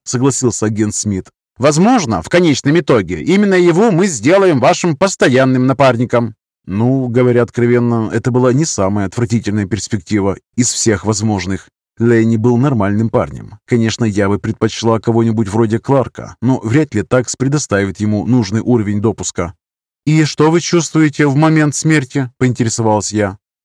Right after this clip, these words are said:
"То же, что обычно и чувствует человек, получающий огнестрельное ранение. Но это, разумеется, до. А во время я не чувствую ничего. Для меня это как моргнуть. Закрыл глаза и тут же открыл.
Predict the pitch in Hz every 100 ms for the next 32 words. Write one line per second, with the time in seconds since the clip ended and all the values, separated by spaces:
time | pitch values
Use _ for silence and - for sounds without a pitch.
0 | _ - 185 196 196 - 123 135 202 -
1 | 156 113 160 180 185 185 - 185 135 120
2 | - _ - 139 123 143 190 - 165 139
3 | 143 - 147 190 185 175 127 107 131 135
4 | 123 113 _ _ - 156 185 233 202 185
5 | 160 185 190 190 - 175 - 123 143 87
6 | - _ - 175 175 - 131 143 196 175
7 | 247 262 160 - 117 175 254 208 - 214
8 | 202 190 196 185 170 175 170 165 - _
9 | 117 175 220 254 247 214 202 214 190 190
10 | 170 170 180 - _ - 147 - 180 240
11 | 208 202 185 196 139 120 247 208 143 -
12 | 143 160 135